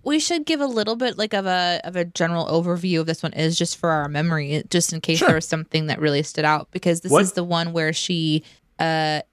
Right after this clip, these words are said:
Speaker 1: is pregnant the entire time, and the whole premise is, like, she's getting more and more pregnant throughout the episode, and then ends up delivering the baby at the end.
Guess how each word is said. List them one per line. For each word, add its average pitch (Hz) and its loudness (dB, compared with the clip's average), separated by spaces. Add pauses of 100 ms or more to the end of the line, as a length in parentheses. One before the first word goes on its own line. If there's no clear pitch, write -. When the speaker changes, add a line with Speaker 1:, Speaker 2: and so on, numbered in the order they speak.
Speaker 1:
is 202 2
pregnant 220 0
the 247 0
entire 226 0
time, 196 0
and 180 -2
the 170 4
whole 185 -2
premise 165 -2
is, 156 2
like, 143 -2
she's 165 0
getting 160 -2
more 160 2
and 160 0
more 156 0
pregnant 160 -2
throughout 160 2
the - -6
episode, 170 0 (320)
and 175 2
then 165 0
ends 170 0
up - -2
delivering 185 -2
the 170 0
baby 160 0
at 170 -2
the - -4 (160)
end. 160 0